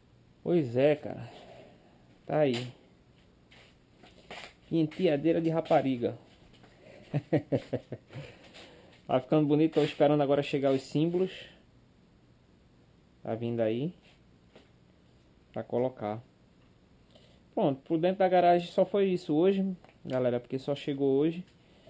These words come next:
As peças vão chegando. Ah, Ali, por que você não faz um vídeo inteiro, cara? Cara, porque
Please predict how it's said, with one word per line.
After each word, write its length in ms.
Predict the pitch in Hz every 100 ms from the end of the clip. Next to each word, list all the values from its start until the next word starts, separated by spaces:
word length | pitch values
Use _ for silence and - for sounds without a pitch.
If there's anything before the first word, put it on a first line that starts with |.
| - -
As 140 | -
peças 360 | - 156 156 151
vão 140 | 165
chegando. 600 | - 160 135 147 175 208 226 - - - - 135 - - - - - -
Ah, 120 | 233
Ali, 140 | 180 175
por 60 |
que 100 | 226
você 100 | 214
não 80 | 247
faz 200 | 240 233
um 60 | 214
vídeo 260 | 202 185
inteiro, 460 | 170 - 139 120 113
cara? 300 | 104 98 98 117 - - - - -
Cara, 280 | 175 185 156
porque 680 | 156 - 185 208 254 -